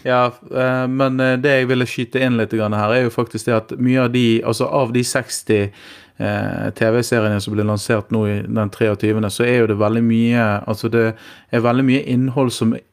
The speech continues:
har allerede blitt sett, men det, eh, det hjelper med å utvide en kartotek og kanskje få et litt mer sentralisert strømningstjeneste, i stedet for at,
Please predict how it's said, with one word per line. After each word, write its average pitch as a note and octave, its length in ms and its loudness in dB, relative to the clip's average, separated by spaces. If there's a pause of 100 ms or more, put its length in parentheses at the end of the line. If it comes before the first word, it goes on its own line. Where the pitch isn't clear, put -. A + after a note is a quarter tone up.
har A#2+ 480 -2
allerede A#2+ 400 0
blitt A2+ 180 -2
sett, - 520 -8
men A#2 420 0
det, A#2 340 2 (460)
eh, A#2 160 0
det B2+ 160 2
hjelper C#3 500 0
med B2 300 2
å A2 400 2
utvide A2 560 0
en G#2 100 0
kartotek G#2 800 -4
og G#2 360 0
kanskje A2 600 -2
få A#2 400 0
et - 460 -8 (160)
litt B2+ 260 -2
mer A#2 200 2
sentralisert G#2+ 840 -2
strømningstjeneste, G#2+ 1080 0
i G#2+ 40 -2
stedet A#2 280 -2
for G#2 200 -2
at, G#2 200 -4